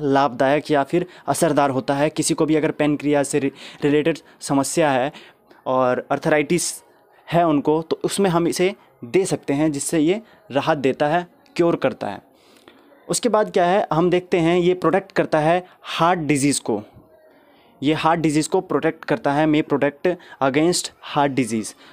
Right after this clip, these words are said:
उसके बाद क्या है, ये प्रिवेंट कर सकता है कैंसर में, ये कैंसर में बहुत ज़्यादा काम आता है।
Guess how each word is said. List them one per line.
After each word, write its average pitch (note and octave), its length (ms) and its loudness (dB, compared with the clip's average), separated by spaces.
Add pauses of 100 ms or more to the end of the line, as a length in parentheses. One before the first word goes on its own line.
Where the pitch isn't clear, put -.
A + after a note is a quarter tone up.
उसके F#3 220 -2
बाद A3 160 0
क्या G3 140 0
है, F3+ 140 2
ये F#3 80 2
प्रिवेंट F3+ 340 0
कर F3 120 2
सकता E3 260 0
है F3+ 160 -4
कैंसर E3 380 2
में, D3 100 4
ये D3 80 2
कैंसर F#3+ 460 2
में F#3+ 140 4
बहुत D3+ 220 2
ज़्यादा D#3 220 2
काम D3 240 0
आता C#3+ 180 0
है। E3+ 80 0